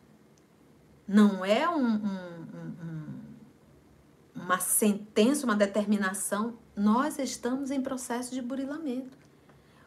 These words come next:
Gente, você tem ideia o que que é reencarnar? E ter a oportunidade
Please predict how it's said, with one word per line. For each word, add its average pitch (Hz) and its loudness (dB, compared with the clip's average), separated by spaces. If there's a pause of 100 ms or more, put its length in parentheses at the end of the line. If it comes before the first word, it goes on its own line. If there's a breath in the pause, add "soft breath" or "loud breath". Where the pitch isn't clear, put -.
(140 soft breath)
Gente, 269 -6
você 254 -6
tem 294 -4
ideia 233 -2
o 226 -6
que 240 -6
que 233 -6
é 220 -2
reencarnar? 190 -6 (640 loud breath)
E 226 -2
ter 302 0
a 214 0
oportunidade 226 -2